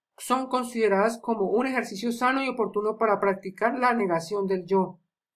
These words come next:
Por tanto, es justa y merecida. Tienen la doble intención de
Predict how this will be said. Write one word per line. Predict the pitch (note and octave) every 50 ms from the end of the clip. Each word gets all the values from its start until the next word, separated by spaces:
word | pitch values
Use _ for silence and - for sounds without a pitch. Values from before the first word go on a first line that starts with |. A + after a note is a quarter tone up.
| _ _ _ _ _ _ _ _ _ _ _ _ _ _
Por | A3+ B3 C#4 C4+ -
tanto, | - B3+ B3+ B3+ A#3+ - C4+ - -
es | G3 G#3 B3+ A#3+ - - _ _
justa | - B3+ D4 C#4+ - - - D#4 D4+ D#4+ E4 - -
y | - G#3
merecida. | G#3+ G3+ G3 F#3 F#3 F#3 A3+ A#3 A#3 G3+ C#3+ C#3+ C#3 - _ _ _ _ _ _ _ _ _ _ _ _
Tienen | - G#3+ A#3 C4 C#4 C#4+ C4+
la | B3+ A#3
doble | G#3 G3 G#3 A#3
intención | B3+ B3 A#3 B3 A#3+ - - G#3+ A3 A3+ A#3 A#3 - - _ _ -
de | E3 E3 G#3 A#3 C#4+ E4+ E4+ -